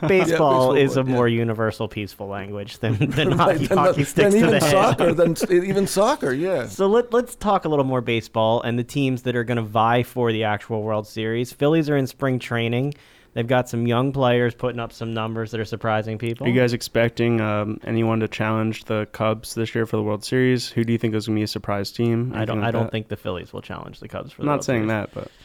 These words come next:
Speaker 2: I, I, I don't know yet. I haven't, um, I'm still knee-deep in my fantasy hockey season, so I'm not into
Speaker 3: <laughs>
Speaker 2: baseball yet.
Speaker 3: Right.
Speaker 2: But, um, I'll get there, and I'll give you
Speaker 3: Okay.
Speaker 2: an analysis
Speaker 3: Cool.
Speaker 2: once, once I'm ready. Jeffrey,
Speaker 1: So,
Speaker 2: are you,
Speaker 1: are,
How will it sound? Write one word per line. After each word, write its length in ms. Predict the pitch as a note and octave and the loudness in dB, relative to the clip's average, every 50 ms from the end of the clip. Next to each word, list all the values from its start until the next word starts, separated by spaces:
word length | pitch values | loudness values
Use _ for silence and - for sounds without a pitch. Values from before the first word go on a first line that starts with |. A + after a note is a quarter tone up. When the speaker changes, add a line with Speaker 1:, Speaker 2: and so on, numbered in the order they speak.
| - - - - | -20 -20 -20 -10
Speaker 2:
I, 100 | - A#2 | -8 -8
I, 240 | - - - C#3+ D3 - - | -6 -2 -4 -4 -4 -4 0
I 160 | C#3 C#3+ D#3+ E3 | 2 2 4 4
don't 420 | F3 E3+ E3 D#3 D3+ - - - | 4 4 4 4 0 -2 -6 -4
know 320 | C#3+ B2+ B2 B2+ A#2+ A#2+ | -2 0 2 4 4 4
yet. 240 | A#2+ A#2 A2+ G#2+ G#2 | 4 4 0 0 0
I 80 | G#2+ G#2+ | -2 0
haven't, 480 | A#2 B2 A#2 A2 A2+ G#2+ G#2 - - | 0 0 -2 -2 -4 -8 -8 -10 -10
um, 340 | G2+ G2+ G2+ G2 F#2+ F#2+ F#2 - | -10 -8 -8 -8 -10 -12 -10 -8
I'm 160 | A2+ A2 A2 | -8 -8 -8
still 240 | - - - A#2 G#2 | -10 -6 -6 -4 -4
knee-deep 440 | A2 A2 A2 G#2+ G#2 A2 G#2+ G#2 - | -4 -4 -6 -6 -6 -10 -10 -10 -10
in 120 | G#2+ G#2 | -10 -8
my 200 | G2+ G2 F#2+ G2 | -8 -8 -10 -10
fantasy 380 | - - A2 G#2 G2 - - F#2+ | -10 -8 -8 -8 -8 -10 -12 -12
hockey 420 | - - F#2+ G2+ - - G#2 G2+ | -8 -6 -6 -6 -6 -6 -8 -8
season, 380 | F#2 - A2 G#2 G2+ A2 G2+ G2+ | -8 -6 -8 -8 -6 -6 -8 -8
so 140 | - - G2 | -8 -8 -6
I'm 80 | G#2 | -4
not 160 | G#2 G2+ G2+ | -4 -2 -2
into 160 | G#2 G2 G2+ B2 | -4 -2 -2 -2
Speaker 3:
<laughs> 40 | |
Speaker 2:
baseball 680 | - G2+ G#2 G2+ A2+ A2 B2 A#2 A2+ A2+ A#2 A2+ - - A#2 | 0 0 0 0 0 0 2 2 2 2 2 0 -2 0 0
yet. 220 | A#2+ A#2+ B2 B2 | 2 2 2 2
Speaker 3:
Right. 240 | B2 A#2+ A2+ G#2+ G2+ - - - - - - | 4 2 2 2 0 -6 -14 -20 -20 -20 -6
Speaker 2:
But, 340 | - A#2 A2 G#2+ G#2 G2+ - - | -2 0 0 0 -2 -4 -8 -8
um, 240 | G2 G2+ F#2+ F#2+ - | -10 -8 -10 -8 -2
I'll 160 | - C3+ C#3+ | 0 2 2
get 240 | C3 B2+ A#2+ A2+ - | 2 0 -2 -2 0
there, 320 | - C3+ C#3 D3 D#3+ E3+ - - | -2 -4 -4 -4 -8 -12 -8 -4
and 100 | A#2+ A#2 | -2 -2
I'll 100 | A#2 B2+ | -2 0
give 220 | B2+ B2+ A#2+ - | 0 0 0 0
you 60 | - A2+ | 0 0
Speaker 3:
Okay. 140 | A2+ A2 G#2+ | 0 -2 -4
Speaker 2:
an 60 | A2 | -4
analysis 640 | A2+ A2 G#2+ G#2+ G#2 G#2+ G#2+ - - G#2+ G2 - - | -6 -6 -6 -6 -6 -6 -8 -8 -10 -12 -12 -12 -4
Speaker 3:
Cool. 160 | - A#2+ A#2+ | 0 0 0
Speaker 2:
once, 200 | B2+ A#2+ - - | 0 -2 -4 -2
once 220 | B2 B2+ B2 - | 0 0 0 0
I'm 160 | A#2+ A2+ A2 | -2 -2 0
ready. 260 | A2 A2 G#2+ G#2 G#2 G2+ | 0 0 0 0 -4 -2
Jeffrey, 340 | - B2+ B2 A2+ B2+ A#2 | 0 0 0 2 0 0
Speaker 1:
So, 100 | A2+ A#2 A#2 | 2 2 2
Speaker 2:
are 40 | A#2 | 2
you, 120 | A#2 - | 0 -2
Speaker 1:
are, 60 | B2 | -2